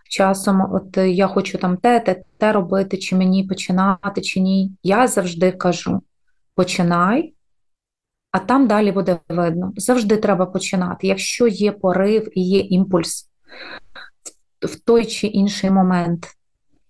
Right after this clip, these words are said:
якийсь порив, у вас є щось робити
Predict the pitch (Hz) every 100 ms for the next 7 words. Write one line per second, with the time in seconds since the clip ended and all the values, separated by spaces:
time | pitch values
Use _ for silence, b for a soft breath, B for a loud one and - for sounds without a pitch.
0 | _ _ - 180 - 208 214 214 - -
1 | 220 214 190 185 185 190 - 190 220 214
2 | - 196 190 - 170 185 202 214 269